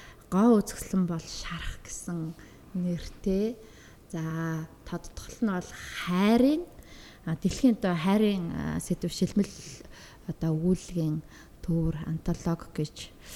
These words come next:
За, энэ бүтээлийн тухай голчлон ярилцах гэж байгаа. За, тэгээд мөн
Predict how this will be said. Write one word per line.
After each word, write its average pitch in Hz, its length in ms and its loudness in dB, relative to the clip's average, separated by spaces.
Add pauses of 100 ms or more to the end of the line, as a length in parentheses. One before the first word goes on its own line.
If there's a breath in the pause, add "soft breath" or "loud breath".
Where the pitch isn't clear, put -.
(520 loud breath)
За, 160 80 -2
энэ 202 400 10
бүтээлийн 180 400 4
тухай 160 480 -4
голчлон 165 480 -4
ярилцах - 480 -6
гэж - 240 -6
байгаа. 156 720 -2 (480 soft breath)
За, 180 160 2
тэгээд 214 480 6
мөн 185 160 4